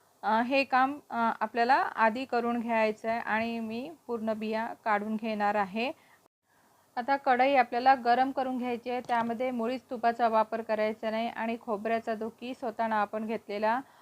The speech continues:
अ, तो आपल्याला भाजून घ्यायचा आहे. परत मी त्यामध्ये थोडासा किस अजून टाकणार आहे किंवा आपल्याला किसाचा अंदाज नाही. आणि परतून आपल्याला इतका घ्यायचा आहे का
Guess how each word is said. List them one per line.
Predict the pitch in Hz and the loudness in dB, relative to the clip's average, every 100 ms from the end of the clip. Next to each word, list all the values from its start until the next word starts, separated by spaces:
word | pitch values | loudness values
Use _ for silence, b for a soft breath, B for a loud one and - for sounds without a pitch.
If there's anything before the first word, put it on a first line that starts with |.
| b b | b b
अ, | 226 233 233 | 0 0 0
तो | 233 | 2
आपल्याला | 214 208 208 220 247 | 2 2 0 2 2
भाजून | 233 202 190 220 | 2 0 0 -4
घ्यायचा | 226 190 180 185 | -2 -2 -2 -4
आहे. | 202 | -2
परत | 220 226 277 262 | 0 0 0 -4
मी | 254 233 | -6 -2
त्यामध्ये | 214 214 220 233 240 | 0 0 -4 -6 -4
थोडासा | 202 208 220 | -4 -4 -6
किस | 208 233 208 | -8 -10 -8
अजून | 202 226 233 | -8 -6 -2
टाकणार | 196 - 220 220 | -2 -2 -2 2
आहे | 240 233 233 247 B B B - | 2 2 -2 -4 B B B -10
किंवा | 240 240 | -2 2
आपल्याला | 240 233 220 233 | 2 2 0 -2
किसाचा | 233 220 - 208 226 | -4 -10 -6 -4 -4
अंदाज | 226 208 196 208 226 - | -6 -6 -2 -2 -2 -4
नाही. | 247 185 185 - _ b b b b - | -4 -4 -6 -16 _ b b b b -2
आणि | 233 277 | 0 0
परतून | - 247 247 311 285 | 2 2 2 2 4
आपल्याला | 262 277 277 | 4 2 0
इतका | 240 - 254 | 0 0 0
घ्यायचा | 262 254 240 233 240 | 4 4 4 4 4
आहे | |
का | 240 | 4